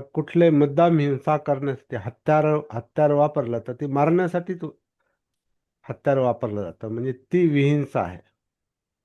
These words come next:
आणि हिंसा ही होऊ पण शकते आणि करू पण शकते, अं, करू पण शकतो आपण,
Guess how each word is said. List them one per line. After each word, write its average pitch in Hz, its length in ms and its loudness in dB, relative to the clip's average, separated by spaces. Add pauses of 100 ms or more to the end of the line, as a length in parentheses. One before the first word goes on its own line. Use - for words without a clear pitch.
(280)
आणि 110 220 -8
हिंसा 139 600 0
ही 156 240 -2 (1040)
होऊ 170 240 4
पण 185 220 2
शकते 160 480 -8 (1040)
आणि 127 640 -8 (360)
करू 156 220 2
पण 180 220 0
शकते, 139 440 -10 (300)
अं, 101 340 -12 (100)
करू 143 200 -2
पण 170 180 -2
शकतो - 320 -10
आपण, 147 340 -8